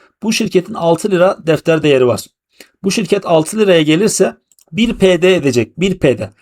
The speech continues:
Piyasa bunu iki P D yaparsa on iki lira. Piyasa bunu üç P D'ye çekerse on sekiz lira. Piyasa bu, piyasa bunu beş P D'ye çekerse,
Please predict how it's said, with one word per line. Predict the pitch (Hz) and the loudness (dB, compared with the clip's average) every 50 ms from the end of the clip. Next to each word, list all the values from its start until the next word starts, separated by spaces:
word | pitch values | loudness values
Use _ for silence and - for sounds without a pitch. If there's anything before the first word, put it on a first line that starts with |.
| _ _ _ _ _ _ | _ _ _ _ _ _
Piyasa | - 180 214 233 - 226 185 | -2 0 0 2 0 0 0
bunu | 196 214 | -2 -2
iki | 220 208 - - 233 | -4 -6 -4 -6 -2
P | - 220 214 190 190 | 0 2 2 2 2
D | |
yaparsa | 226 233 202 - 180 175 156 214 | 2 0 2 0 0 0 -2 -2
on | 196 202 196 | -2 0 0
iki | 175 156 - - 120 | 0 -2 -2 -4 -4
lira. | 113 107 104 - | -2 -4 -4 -6
Piyasa | _ - 180 208 208 - 196 | _ 0 0 2 2 0 -2
bunu | 190 196 208 | -2 -4 -4
üç | 226 220 196 - - | -6 -6 -8 -4 0
P | - 190 185 | 0 0 2
D'ye | 170 175 190 202 | 4 4 2 2
çekerse | 196 - 185 165 180 160 139 - - 196 196 - | 2 0 0 2 2 0 0 2 2 0 0 0
on | _ 185 190 202 | _ 0 0 0
sekiz | 185 - 160 151 - 127 113 120 | 2 0 -2 -2 -2 -4 -2 0
lira. | 120 117 - | -2 -2 -2
Piyasa | _ - 170 185 214 226 220 185 | _ 2 2 2 2 2 -2 -4
bu, | 196 214 - _ _ | -6 -10 -10 _ _
piyasa | - 170 175 202 208 - 202 180 | -2 0 0 0 2 0 0 0
bunu | 170 170 - - - _ _ _ - - _ _ _ | 0 0 -2 -4 -6 _ _ _ -20 -20 _ _ _
beş | 175 185 220 226 - | 2 2 2 2 0
P | - 202 202 190 | 0 2 2 4
D'ye | 175 175 196 220 | 4 4 2 2
çekerse, | 220 - 196 185 - 151 135 123 - - 214 240 | 2 0 0 0 2 0 0 0 0 -2 -4 -4